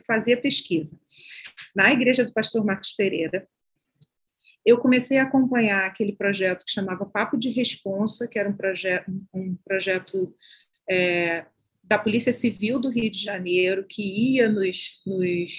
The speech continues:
eram policiais e ex-bandidos que iam às escolas conversar com as crianças sobre a questão da violência, então já me aproximei de uma pesquisa com policiais. Esse projeto era um projeto da Polícia Civil com o Afroreg,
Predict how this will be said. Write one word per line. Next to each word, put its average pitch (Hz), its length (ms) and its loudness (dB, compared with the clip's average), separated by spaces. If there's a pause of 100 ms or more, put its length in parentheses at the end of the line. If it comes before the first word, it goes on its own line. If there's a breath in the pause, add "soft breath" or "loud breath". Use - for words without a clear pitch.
(800)
eram 220 160 4
policiais 233 680 6
e 262 80 4
ex-bandidos 220 840 0
que 214 320 -2
iam 220 180 2
às 202 120 2
escolas 208 680 2
conversar 196 500 -4
com - 140 -12
as 190 100 -6
crianças 190 520 -6
sobre 196 220 -6
a - 20 -20
questão 196 340 -6
da 190 80 -4
violência, 180 580 -2
então 202 200 -4
já 208 100 -4
me 196 80 -4
aproximei 196 480 -4
de 240 80 0
uma 240 80 2
pesquisa 220 420 -2
com 208 120 -12
policiais. 190 880 -2 (580 loud breath)
Esse - 260 6
projeto 240 460 6
era 214 80 2
um 220 80 4
projeto 202 420 2
da 202 120 0
Polícia 240 400 0
Civil 226 360 2
com 254 200 0
o 320 80 -2
Afroreg, 185 840 -2